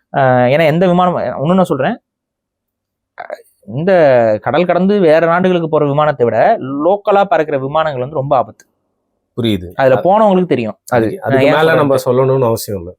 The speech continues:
Speaker 1: ரொம்ப அந்த விமானம் வந்து அது டர்புலன்ஸ்லாம் அதுல வந்துச்சுன்னா உசுரே, உசுரே போற அளவுக்கு இருக்கும்.
Speaker 2: இல்ல, ரொம்ப பழைய விமானங்கள்லாம்
Speaker 1: பெரிய
Speaker 2: யூஸ் பண்ணிட்டு இருக்காங்களா
Speaker 1: Boeing
Speaker 2: மாதிரி?
Speaker 1: இருக்குங்க. இப்ப இந்தியால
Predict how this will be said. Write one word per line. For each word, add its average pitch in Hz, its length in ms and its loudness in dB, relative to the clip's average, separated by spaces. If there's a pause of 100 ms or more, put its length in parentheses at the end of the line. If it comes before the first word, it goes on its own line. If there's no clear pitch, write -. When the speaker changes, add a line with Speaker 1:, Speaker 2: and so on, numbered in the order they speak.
(120)
Speaker 1:
ரொம்ப 160 800 2
அந்த 123 320 0
விமானம் 170 260 0
வந்து 156 460 2
அது 127 220 2
டர்புலன்ஸ்லாம் 156 560 0
அதுல 147 280 2
வந்துச்சுன்னா 156 420 -2
உசுரே, 190 280 0
உசுரே 180 320 0
போற 170 180 2
அளவுக்கு 147 240 0
இருக்கும். 113 180 -8 (320)
Speaker 2:
இல்ல, 165 140 2
ரொம்ப 147 300 0
பழைய 165 300 2
விமானங்கள்லாம் 180 380 2
Speaker 1:
பெரிய 160 220 2
Speaker 2:
யூஸ் 170 240 2
பண்ணிட்டு 135 280 0
இருக்காங்களா 101 280 -2
Speaker 1:
Boeing 220 220 2
Speaker 2:
மாதிரி? 202 140 -2 (500)
Speaker 1:
இருக்குங்க. 147 360 -2 (260)
இப்ப 67 280 -8 (220)
இந்தியால 175 580 2